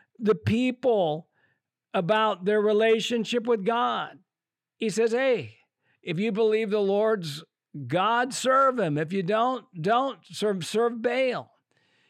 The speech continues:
And that's such a powerful principle, because the most important decision that we will make in our life is whether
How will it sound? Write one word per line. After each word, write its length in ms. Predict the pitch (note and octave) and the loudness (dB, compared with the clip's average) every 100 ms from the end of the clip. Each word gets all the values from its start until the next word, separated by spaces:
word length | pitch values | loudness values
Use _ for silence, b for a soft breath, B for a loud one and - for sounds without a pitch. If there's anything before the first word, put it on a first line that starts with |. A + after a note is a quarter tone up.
| _ _ | _ _
And 140 | G3+ A3 | 0 0
that's 180 | B3 | 2
such 160 | A#3 G#3+ | 0 -2
a 60 | A3+ | -2
powerful 640 | - G#3 A3 A3+ - A3+ | 0 2 4 2 2 -2
principle, 680 | A3 G#3+ A#3 A#3 G#3+ G3 F3+ | 0 -2 -2 -2 -2 0 0
because 500 | E3 F3 F3+ E3+ - B B B - | -2 -2 -2 -2 -8 B B B -4
the 140 | F3+ | 0
most 340 | G#3 A3 F3+ | 4 2 2
important 880 | A3 F#3 - - A3 A3 G3+ G#3 F3+ | -2 -2 -4 2 4 2 0 -4 -2
decision 800 | E3+ F3+ - G#3+ A3+ F#3 G#3 G3 | -2 -2 -2 0 0 0 0 0
that 180 | F#3 E3+ | 0 0
we 120 | F#3 | 0
will 160 | F3 F3 | 0 0
make 460 | F#3 G#3 G#3+ F#3 - | 0 0 0 -4 -6
in 160 | F#3+ F3+ | -4 -2
our 240 | E3+ D#3+ | 0 0
life 580 | E3+ F#3+ G#3 G#3+ G#3 - B B B B _ | 0 0 2 0 -2 -10 B B B B _
is 200 | - E3+ | -2 -2
whether 560 | E3+ G3+ G3+ F#3+ F#3 | 2 2 2 0 -2